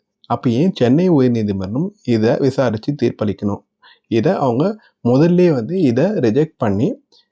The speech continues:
இதை மதுரை அமர்வுக்கு மாத்திருக்கணும் அப்படின்ற மாதிரி ஒரு கேள்வியை கேக்குறாங்க.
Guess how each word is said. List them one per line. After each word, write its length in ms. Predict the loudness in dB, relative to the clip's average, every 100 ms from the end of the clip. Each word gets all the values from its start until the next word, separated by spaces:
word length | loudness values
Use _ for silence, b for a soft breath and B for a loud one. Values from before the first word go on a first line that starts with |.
| _ -4
இதை 200 | -2 0 -2 -2
மதுரை 360 | -2 2 2 2 0 -4
அமர்வுக்கு 480 | -2 0 -2 -2 -4 -4 -10 _ -6
மாத்திருக்கணும் 560 | -4 -2 -4 -6 -2 -2
அப்படின்ற 300 | -2 -2 0
மாதிரி 180 | 0 0
ஒரு 160 | 0
கேள்வியை 360 | 0 -2 0 0
கேக்குறாங்க. 400 | -2 -6 -10 -12